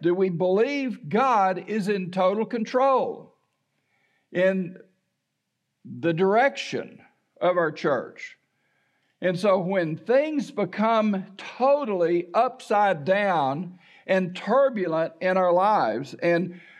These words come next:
listen, there's some strong predictions out there. Have y'all heard any of them lately? I don't wanna give them to you 'cause I don't wanna,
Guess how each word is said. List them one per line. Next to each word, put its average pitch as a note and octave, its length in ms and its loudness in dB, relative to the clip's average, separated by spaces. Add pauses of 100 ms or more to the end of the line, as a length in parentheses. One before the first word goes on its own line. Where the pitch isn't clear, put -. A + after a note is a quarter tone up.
(140)
listen, G#3 400 0
there's A#3 400 0
some E3 180 -4
strong G#3+ 420 0
predictions G#3+ 520 -4
out D3+ 260 0
there. B2+ 220 -2
Have A#2+ 80 -6
y'all G3+ 440 2
heard G#3+ 300 0
any A#3 220 -2
of A#3 160 0
them A3 140 -4
lately? A#3+ 500 0
I F3 140 2
don't G#3 140 2
wanna F3+ 220 0
give F#3+ 180 2
them A3+ 160 -4
to C#3+ 160 -4
you D#3 220 0
'cause E3+ 160 -6
I D#3+ 140 2
don't D#3+ 180 -6
wanna, D3 280 -2